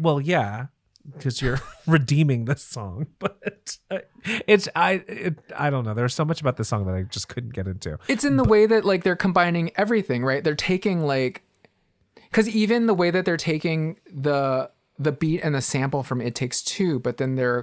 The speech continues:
Speaker 2: kind of adding on this, like,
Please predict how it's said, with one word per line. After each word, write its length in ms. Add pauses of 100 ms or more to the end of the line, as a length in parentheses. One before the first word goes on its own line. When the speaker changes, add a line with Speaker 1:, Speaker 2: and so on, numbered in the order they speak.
Speaker 2:
kind 220
of 120
adding 360
on 440 (460)
this, 320
like, 380